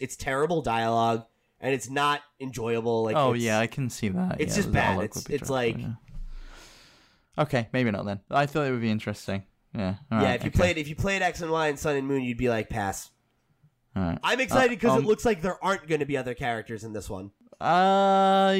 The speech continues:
Speaker 2: yes, but I do think the multiplayer aspect in the open area is gonna be a big thing.
Speaker 1: I'm cool with that, though. That's different.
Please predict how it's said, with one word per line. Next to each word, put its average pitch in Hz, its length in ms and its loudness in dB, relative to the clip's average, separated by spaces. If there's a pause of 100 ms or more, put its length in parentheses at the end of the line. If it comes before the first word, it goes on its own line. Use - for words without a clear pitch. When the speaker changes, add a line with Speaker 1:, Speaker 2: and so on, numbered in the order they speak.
(120)
Speaker 2:
yes, 156 640 -2
but 139 180 0
I 139 80 2
do 143 160 -6
think 143 320 -6
the 131 140 0
multiplayer 127 520 0
aspect 117 460 -4
in 107 220 -2
the 104 360 0 (440)
open 113 260 0
area 95 380 2
is 95 120 -2
gonna 104 200 -2
be 95 80 0
a 95 40 2
big 95 300 -4
thing. - 200 -2
Speaker 1:
I'm - 160 2
cool 359 360 2
with 185 160 -6
that, 175 300 -2
though. 90 240 -18
That's 180 220 0
different. 160 380 -4